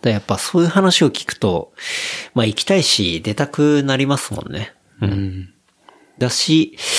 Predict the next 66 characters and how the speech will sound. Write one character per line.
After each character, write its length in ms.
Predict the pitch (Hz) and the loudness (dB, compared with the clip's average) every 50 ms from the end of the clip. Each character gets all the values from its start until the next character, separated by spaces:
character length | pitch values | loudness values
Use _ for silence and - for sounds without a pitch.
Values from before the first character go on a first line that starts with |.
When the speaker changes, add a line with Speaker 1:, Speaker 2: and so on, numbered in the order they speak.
| - - - - - - - - - - _ _ | 0 0 -2 -2 -4 -4 -6 -8 -10 -14 _ _
Speaker 1:
ま 200 | - 139 135 - - _ _ _ _ _ _ _ _ | -2 -2 -2 -2 -4 _ _ _ _ _ _ _ _
あ、 120 | - 120 | 0 0
あ、 60 | 120 | 2
じ 100 | 110 120 | 4 2
ゃ 80 | 117 101 | 2 2
あ 40 | 95 | 0
そ 200 | - - - 127 | -2 -2 0 2
れ 120 | 139 147 | 2 4
が 140 | 156 170 165 | 2 2 0
こ 160 | - - 165 | 2 0 0
っ 60 | 160 - - | 0 0 -4
ち 140 | - - 196 | -2 2 2
に 140 | 180 160 135 | 4 4 4
な 120 | 135 139 | 4 2
い 80 | 147 147 | 2 2
ん 60 | 143 | 2
だ 100 | 135 131 | 0 0
っ 100 | 123 - | -2 -2
た 140 | - - 139 | -4 -2 0
ら 120 | 143 143 | 0 0
作 380 | 135 - - - - - - 143 | -2 -4 -6 -8 -4 0 2 4
ろ 200 | 147 151 143 113 | 4 4 4 2
う 80 | 95 - | 0 -2
っ 100 | - _ | -4 _
て 100 | - 104 | 0 0
思 220 | 92 87 92 92 | 0 0 -2 -4
う 40 | 90 | -4
人 220 | - - - 110 | -6 -4 -4 -4
も 340 | 92 82 80 78 - - _ _ | -2 -2 -4 -4 -6 -8 _ _
い 80 | - | -2
る 120 | 104 98 95 | -2 -2 -2
と 140 | - - 85 | -2 -2 -2
思 240 | 82 85 82 85 | -2 -4 -6 -6
う 60 | 87 - | -8 -8
し、 480 | - - - - - - - - - - - - | -6 -4 -4 -4 -4 -6 -8 -10 -12 -16 -8 -4
う 60 | 107 | -2
ん。 300 | 98 90 82 80 92 101 - - - - | -2 -2 -4 -6 -10 -12 -16 -16 -10 -6
Speaker 2:
う 100 | 98 90 | -6 -4
ん。 280 | 87 90 92 92 - _ _ - | -4 -4 -6 -10 -14 _ _ 0
Speaker 1:
両 260 | 113 127 147 160 160 | 2 2 2 2 0
方 600 | 151 - - 165 165 160 160 147 131 113 92 90 | 0 2 4 4 6 6 6 6 6 4 4 2
の、 380 | 90 87 80 76 80 85 85 - - - - - - | 2 0 0 -2 -4 -6 -8 -12 -14 -16 -18 -16 -4
こ 560 | - 95 92 87 85 82 82 82 - - - - - | -2 0 2 2 2 2 2 0 -2 -4 -8 -16 -20
う、 40 | - - - - - - - - - - | -20 -20 -20 -20 -20 -20 -20 -12 -4 -2
影 160 | 123 110 104 | -2 -2 -2
響 200 | - - 110 90 | 0 0 0 0
力 400 | 80 - - - - 127 165 - - - - _ - - | 0 -4 -4 -2 0 0 0 -2 -8 -20 -20 _ -6 -2
っ 20 | 113 | 0
て 80 | 117 | 2
い 40 | 113 | 2
う 20 | |
の 100 | 98 95 | 2 2
が 280 | 85 85 76 - - - _ _ | 0 0 0 -2 -4 -12 _ _
あ 120 | - - | -4 -2
る 120 | 95 92 - | -2 -2 -2
と 80 | - | -2
は 80 | - 87 | -4 -2
思 100 | 90 85 | -4 -6
い 60 | 85 | -8
ま 120 | 82 - - | -8 -10 -10
す 120 | - - | -12 -10
け 100 | - - | -10 -10
ど 60 | - | -8
ね。 220 | 131 151 143 - - _ _ _ _ _ | -6 -8 -8 -8 -12 _ _ _ _ _
う 60 | 123 | -2
ん。 220 | 98 85 82 82 | -2 -2 -4 -8